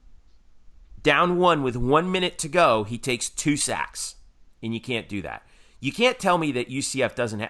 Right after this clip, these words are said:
did, wouldn't have had the weapons to at least get into field goal range in that situation, um, if,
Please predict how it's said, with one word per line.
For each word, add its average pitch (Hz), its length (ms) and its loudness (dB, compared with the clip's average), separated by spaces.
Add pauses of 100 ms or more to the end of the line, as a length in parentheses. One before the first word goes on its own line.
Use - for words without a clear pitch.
did, 135 240 -6
wouldn't 131 220 -4
have 107 80 -6
had 113 160 -2
the 104 80 -8
weapons 107 300 -6
to 110 80 -8
at 113 60 -8
least 120 220 -6
get 117 140 -2
into 101 180 -4
field 131 380 -4
goal 98 180 -2
range 90 280 -10
in 98 80 -14
that 90 120 -10
situation, 90 680 -10 (600)
um, 95 440 0 (180)
if, - 380 -4